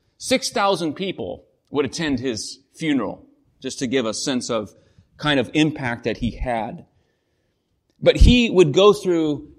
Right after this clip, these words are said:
two very serious bouts of, of, of depression.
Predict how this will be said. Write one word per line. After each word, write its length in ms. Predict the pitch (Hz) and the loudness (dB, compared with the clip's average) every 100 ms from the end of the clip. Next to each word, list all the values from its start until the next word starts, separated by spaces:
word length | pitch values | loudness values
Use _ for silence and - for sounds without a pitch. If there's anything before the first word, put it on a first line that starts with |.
| - | -12
two 480 | - 226 220 208 - _ | -6 -4 -4 -8 -14 _
very 300 | - 165 165 | -6 -2 -2
serious 720 | 135 - - 214 208 190 - - | -2 -4 -4 -2 -2 -4 -6 -8
bouts 460 | 131 151 151 - | -4 -4 -4 -6
of, 300 | - 127 110 _ _ _ _ | -8 -8 -8 _ _ _ _
of, 260 | 139 127 110 | -6 -6 -6
of 360 | 135 117 107 113 | -10 -10 -10 -8
depression. 640 | 131 - 120 - 82 - | -6 -6 -8 -8 -12 -16